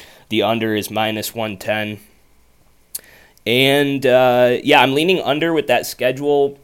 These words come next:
You know, I, I, you know, I was trying to lean into being maybe optimistic and not just, like, aligning with the general consensus to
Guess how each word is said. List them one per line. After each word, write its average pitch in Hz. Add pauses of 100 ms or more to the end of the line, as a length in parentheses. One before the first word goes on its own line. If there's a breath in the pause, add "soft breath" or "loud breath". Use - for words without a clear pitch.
(160)
You 127
know, 117 (300)
I, 101 (400)
I, - (400)
you 131
know, 127
I 123
was 123
trying 156
to 147
lean 135
into 131
being 123
maybe 120
optimistic 120
and 104
not 107
just, 110
like, 101
aligning 101
with 98
the 90
general 98
consensus 92
to 90